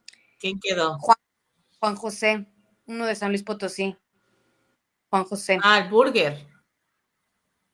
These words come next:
Speaker 1: ¿No fue
Speaker 2: No, no,
Speaker 1: Burger?
Speaker 2: no, no. No, no fue Burger. Fue Juanjo. Juanjo, un, un chavo de, de San Luis, que la verdad no sé si sigue entrenando,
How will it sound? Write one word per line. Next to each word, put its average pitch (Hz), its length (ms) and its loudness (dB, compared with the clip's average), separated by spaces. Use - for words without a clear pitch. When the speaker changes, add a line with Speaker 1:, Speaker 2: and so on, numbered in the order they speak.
Speaker 1:
¿No 220 120 -6
fue 226 120 6
Speaker 2:
No, 220 140 10
no, 220 80 6
Speaker 1:
Burger? 214 180 4
Speaker 2:
no, 196 120 4
no. 190 140 -8
No, 214 160 -2
no 202 140 0
fue 196 140 -2
Burger. 185 420 -4
Fue 214 160 0
Juanjo. 202 480 4
Juanjo, 214 480 -4
un, 202 420 -2
un 226 340 -4
chavo 208 300 8
de, 180 520 6
de 196 120 -2
San 190 200 -2
Luis, 196 180 0
que 202 100 -4
la 190 60 2
verdad 190 200 0
no 196 140 -4
sé 190 160 -12
si 180 100 -14
sigue 190 180 -6
entrenando, 180 500 -2